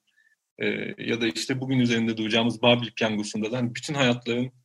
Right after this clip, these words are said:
yaşanabilecek bütün hayatların hani tek bir hayata sığdırılabilecek olması fikri böyle bir piyango yoluyla. Yani bu fark ve tekrar temaları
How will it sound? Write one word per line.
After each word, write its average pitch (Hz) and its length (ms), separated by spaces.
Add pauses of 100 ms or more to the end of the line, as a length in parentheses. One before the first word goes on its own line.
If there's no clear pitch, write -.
(320)
yaşanabilecek 127 640
bütün 143 160
hayatların 123 380
hani 120 160
tek - 280
bir 127 40
hayata 120 420
sığdırılabilecek 120 1120
olması 104 380
fikri - 280
böyle 107 160
bir 107 140
piyango 110 360
yoluyla. 104 420 (520)
Yani 135 120
bu 135 40
fark 160 340
ve 156 80
tekrar 170 380
temaları 151 540